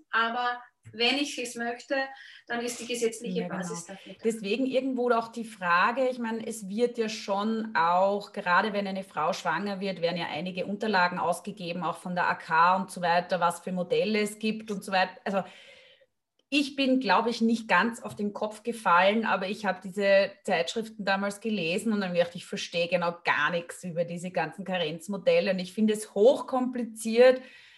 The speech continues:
Speaker 2: Also du musst dir wirklich ein Studium machen, dass dich irgendwie da durchlässt, also dass du dich da irgendwie durchquälst, ehrlich gesagt, durch diese ganzen Modelle.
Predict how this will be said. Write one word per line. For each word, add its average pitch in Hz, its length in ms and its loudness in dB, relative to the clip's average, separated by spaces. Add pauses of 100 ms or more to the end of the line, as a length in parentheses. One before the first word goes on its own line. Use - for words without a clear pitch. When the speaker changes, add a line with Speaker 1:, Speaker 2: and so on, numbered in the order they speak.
(120)
Speaker 2:
Also 220 120 2
du 226 80 2
musst 254 200 2
dir 240 120 2
wirklich 254 240 2
ein 208 80 2
Studium 233 680 4
machen, 196 380 4
dass 262 220 2
dich 226 100 -2
irgendwie 220 380 -2
da 180 240 6
durchlässt, - 1900 0
also 196 220 2
dass 196 220 -4
du 185 80 -10
dich 208 160 -6
da 190 100 6
irgendwie 214 320 2
durchquälst, 233 1600 2
ehrlich 247 220 6
gesagt, 254 240 -2
durch 262 80 -2
diese 240 220 -4
ganzen 226 360 2
Modelle. 226 720 4